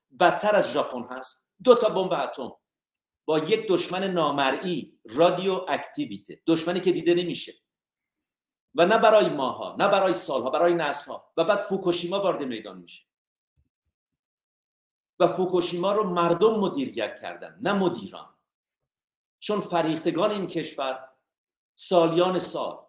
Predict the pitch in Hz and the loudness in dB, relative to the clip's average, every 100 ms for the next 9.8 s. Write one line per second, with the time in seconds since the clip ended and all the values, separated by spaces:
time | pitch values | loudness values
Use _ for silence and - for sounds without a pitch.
0 | _ 127 151 151 127 180 170 175 156 - | _ -6 -2 0 2 2 2 -2 -4 -12
1 | _ _ _ _ _ _ _ _ _ 180 | _ _ _ _ _ _ _ _ _ 0
2 | - 170 123 143 143 143 139 143 - _ | 2 0 0 4 4 4 2 -2 -10 _
3 | _ _ _ _ _ _ 139 - - 101 | _ _ _ _ _ _ -4 -4 -8 -14
4 | - 78 - - - - 135 156 147 127 | -14 -14 -16 -14 -6 -6 -4 0 2 2
5 | 131 117 147 123 - _ 123 - - 165 | 0 0 -4 -8 -16 _ -8 -8 -12 -20
6 | - 69 - _ _ _ _ 165 165 151 | -20 -20 -20 _ _ _ _ -2 2 6
7 | 143 147 156 139 123 117 120 - 139 151 | 6 6 -2 -2 -2 -4 -6 -4 -2 -2
8 | 131 120 143 143 123 110 117 117 - _ | 0 0 -2 -4 -4 -4 -6 -8 -10 _
9 | - 104 - 82 - 73 - | -8 -8 -8 -16 -18 -20 -20